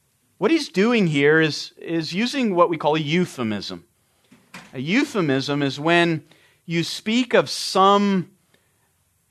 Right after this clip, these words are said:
difficult reality, some harsh reality, and you find a way to express it in a more pleasant way. We do the same thing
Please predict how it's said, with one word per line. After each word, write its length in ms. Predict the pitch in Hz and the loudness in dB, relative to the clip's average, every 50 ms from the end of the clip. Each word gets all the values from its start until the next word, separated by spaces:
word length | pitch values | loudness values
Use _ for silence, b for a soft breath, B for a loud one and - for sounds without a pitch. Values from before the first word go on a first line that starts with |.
| _ _ - 135 131 - 143 131 | _ _ -20 -20 -20 -20 -12 -2
difficult 600 | 117 190 240 233 - 269 240 - 240 233 214 175 | 2 4 4 4 2 0 0 2 2 2 2 2
reality, 720 | 165 151 151 156 147 143 143 151 156 151 147 151 - 123 104 | -2 -4 0 4 6 8 8 8 6 4 2 0 -6 -12 -8
some 220 | - - 247 285 | -4 0 0 0
harsh 600 | 233 - - - - 190 190 190 170 - - - | 0 -2 -6 0 4 6 6 6 4 2 -4 -6
reality, 720 | 165 143 139 135 131 127 131 139 139 135 131 - - 131 127 | -4 -2 0 4 4 6 6 4 4 2 -2 -4 -4 -4 -4
and 120 | 123 127 | -4 -4
you 400 | 139 160 185 208 226 226 208 214 b b b b b | -6 -6 -6 -4 -2 -2 -4 -6 b b b b b
find 560 | - - - - 196 185 196 214 226 220 208 | -20 -14 -4 0 4 4 6 6 4 4 4
a 80 | 208 180 | 4 4
way 360 | 151 135 143 143 151 160 160 | 4 2 4 4 4 4 2
to 180 | 160 - - 151 | 0 -2 -4 -6
express 540 | 131 - - - - - 160 151 156 151 - | -6 -6 -10 -14 -6 0 2 2 2 2 -2
it 80 | 160 - | -6 -6
in 60 | 139 | -4
a 40 | 131 | -4
more 280 | 127 127 131 135 131 | -2 -2 0 0 0
pleasant 540 | 127 - - - 147 135 127 - 127 123 117 113 | -2 -4 -6 -2 -2 0 0 -2 -4 -10 -10 -10
way. 440 | 113 117 117 110 107 107 95 - _ _ _ _ _ _ _ _ _ _ _ _ _ _ _ _ _ _ _ _ _ _ _ _ _ _ _ - | -6 -4 -4 -4 -4 -6 -10 -14 _ _ _ _ _ _ _ _ _ _ _ _ _ _ _ _ _ _ _ _ _ _ _ _ _ _ _ -12
We 160 | - 147 160 | -8 -6 -2
do 160 | 156 170 156 | -2 -2 -2
the 80 | 139 127 | -2 -4
same 320 | - - 147 135 131 123 | -6 -6 -4 -4 -4 -4
thing 400 | 120 - 135 123 117 110 101 87 | -6 -6 -6 -6 -6 -6 -8 -10